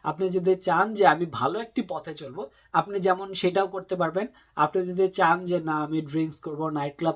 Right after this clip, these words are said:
করবো, আমি আমার লাইফে খুব চিল করবো", হ্যাঁ, আমরা চিল মানে যেটা বুঝে থাকি।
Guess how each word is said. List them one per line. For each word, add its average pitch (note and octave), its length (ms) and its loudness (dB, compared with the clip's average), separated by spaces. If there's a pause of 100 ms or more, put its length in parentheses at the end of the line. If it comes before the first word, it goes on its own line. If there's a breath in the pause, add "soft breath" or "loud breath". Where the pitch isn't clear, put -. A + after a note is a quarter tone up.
করবো, D#3 160 -4
আমি D3+ 160 -2
আমার D3+ 160 -6
লাইফে D3 300 -4
খুব F#3 240 -16
চিল G3 260 -6
করবো", D3+ 400 -6 (300 loud breath)
হ্যাঁ, A3 360 -4
আমরা F3 260 2
চিল G3 240 2
মানে F3 200 0
যেটা D#3 220 -2
বুঝে C#3+ 260 -6
থাকি। C#3 320 -8